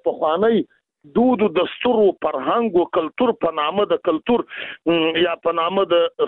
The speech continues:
سنتي جامعې چې موږ یې لرو، دا یو موږ یو پښتو کې یو متل هم لرو چې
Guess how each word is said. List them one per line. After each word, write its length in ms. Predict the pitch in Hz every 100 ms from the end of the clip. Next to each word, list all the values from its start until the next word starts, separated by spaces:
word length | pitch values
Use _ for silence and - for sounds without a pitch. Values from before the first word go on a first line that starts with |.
| -
سنتي 420 | 180 170 - 180
جامعې 560 | 151 147 156 165 220 226
چې 60 | 208 190
موږ 120 | 180
یې 120 | 175 170
لرو، 200 | 170 220 - - - _ 156
دا 120 | 165
یو 200 | 170 175 - _ -
موږ 260 | 175 190 208
یو 120 | 190 -
پښتو 260 | 247 - 233
کې 120 | 220 190
یو 100 | 175
متل 340 | 170 - 214
هم 140 | 190
لرو 260 | 180 190 226 - - -
چې 80 | -